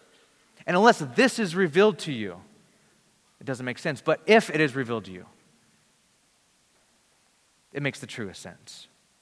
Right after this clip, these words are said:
And this is what Paul is saying. He says in verse sixteen, "Who has known the mind of the Lord?" The answer is rhetorical. It's like, "Ah, duh, no one knows the mind of the Lord."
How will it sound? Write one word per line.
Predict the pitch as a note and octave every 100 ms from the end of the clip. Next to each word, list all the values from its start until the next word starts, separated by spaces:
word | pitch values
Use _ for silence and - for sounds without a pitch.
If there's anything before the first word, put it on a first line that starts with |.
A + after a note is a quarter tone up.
| _ _ _ _ _ _ _ _ _ _ _ _ - -
And |
this | D#3+
is | E3
what | E3
Paul | D3 C#3
is | A#2
saying. | B2 G#2+ F#2 _ _ _ _ _ _ _ _ _ _ _ _ _ _ _ _ _ _ _ _ _ _ _
He | D#3+
says | D#3 G3 D#3+
in | D3+
verse | D#3+
sixteen, | - D#3 - D#3+ C#3
"Who | D#3+
has | F#3 C3
known | C#3+ D#3 D3+
the |
mind | C3+ C3+ C#3 B2
of |
the | A#2+
Lord?" | B2 C#3+ A2+ F#2 - - _ _ _ _ _ _ _ _ _ _ _ _ _ -
The | C#3
answer | C#3+ B2
is |
rhetorical. | B2+ - C#3+ B2+
It's | A2+
like, | A#2+ -
"Ah, | B2+
duh, | G#2+ B2+ G#2
no | A2+
one | C3+ G#2+
knows | G2 F#2
the | F#2+
mind | G2
of | F#2
the | F#2
Lord." | G2